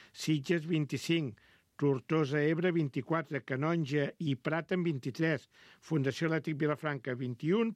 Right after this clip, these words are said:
Parc i Gornal amb vint, el Catllà dinou, Morell quinze i tanca la classificació el Sarrià amb dotze punts. Per la propera jornada, Gornal, el Catllà,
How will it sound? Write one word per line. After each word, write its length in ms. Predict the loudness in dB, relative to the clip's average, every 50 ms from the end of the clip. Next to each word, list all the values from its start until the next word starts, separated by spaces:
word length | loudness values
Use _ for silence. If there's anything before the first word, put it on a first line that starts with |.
| -6 _
Parc 420 | -2 -2 -2 -2 -6 -10 _ _ _ _ -20 -20 _ _ _ _ -14 -10 -2
i 160 | 0 2 2
Gornal 500 | 2 2 0 0 2 0 0 0 -2 -4 -6 _
amb 240 | -2 -2 0 0 2
vint, 220 | 2 2 2 0 -2 -2
el 140 | -2 -2 -2
Catllà 340 | -2 -4 -2 0 2 2 2 0
dinou, 400 | 0 0 0 0 0 0 -2 -2
Morell 500 | -2 0 2 2 4 2 2 2 -2 -6 -12 -18 -20 -20 -20 _
quinze 460 | 0 2 4 4 4 4 2 2 0
i 80 | 0 -2
tanca 340 | -2 -4 -4 -2 -4 -4 -4
la 80 | -2
classificació 800 | -2 -4 -4 -4 -4 -6 -6 -4 -4 -4 -2 0 0 0 0 0 -2
el 180 | -4 -4 -4 -4
Sarrià 480 | -4 -6 -4 -4 -2 0 0 0 0 -2 -4 -10 -18 -20 -20 -10 -4
amb 240 | -2 -2 0 0 2
dotze 380 | 2 0 0 0 -2 -2 -2 -2
punts. 440 | -2 -4 -4 -4 -4 -6 -12 -16 -20 _ -20 -20 -20 -20 -20 -20 -20 _ _ _
Per 120 | -2 0
la 140 | 0 0 -2
propera 580 | -2 -4 -4 -2 0 0 2 2 2 2 2 2 0
jornada, 720 | 0 2 2 2 4 2 2 0 0 0 0 -2 -2 -4 -6 _ _ _ -20 -20 _ _ -6
Gornal, 600 | 0 2 2 2 4 2 2 2 0 -2 -4 -6 -6 -6
el 180 | -6 -6 -6 -6 -4
Catllà, 480 | -2 0 2 4 4 2 2 0 -2